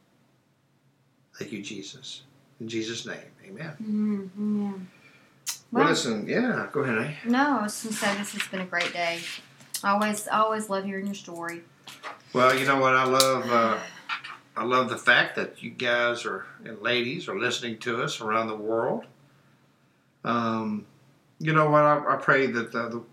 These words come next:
Speaker 1: all of you who prayed that prayer of salvation will let us know. Email us at info living it up dot org. And like we've said in our recent podcast, pretty soon we'll be on Facebook.
Speaker 2: Mm-hmm. Yeah.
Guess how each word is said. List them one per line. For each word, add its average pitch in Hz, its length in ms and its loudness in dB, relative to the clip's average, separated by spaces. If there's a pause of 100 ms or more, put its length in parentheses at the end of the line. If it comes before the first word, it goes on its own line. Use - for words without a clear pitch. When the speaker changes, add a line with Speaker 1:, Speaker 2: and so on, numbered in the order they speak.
(140)
Speaker 1:
all 139 160 -2
of 123 140 -2
you 127 220 -2
who 110 200 -2
prayed 120 300 2
that 123 200 0
prayer 120 240 2
of 120 60 -2
salvation 123 680 -2
will 110 120 -4
let 120 140 2
us 120 180 -4
know. 107 240 -4 (680)
Email 139 320 4
us 113 160 -2
at - 100 -8
info 117 280 -2
living 113 280 -2
it 117 60 -2
up 117 160 -4
dot 113 180 0
org. 147 320 2 (840)
And 113 140 -2
like 113 200 0
we've 110 160 -2
said 123 280 0
in 123 80 -4
our 104 320 -2
recent 113 320 -6
podcast, 131 640 -4
pretty 107 200 -4
soon 151 260 -6
we'll 151 100 -4
be 165 140 -2
on 170 160 0
Facebook. 185 420 0
Speaker 2:
Mm-hmm. 208 480 -2 (680)
Yeah. 95 180 -12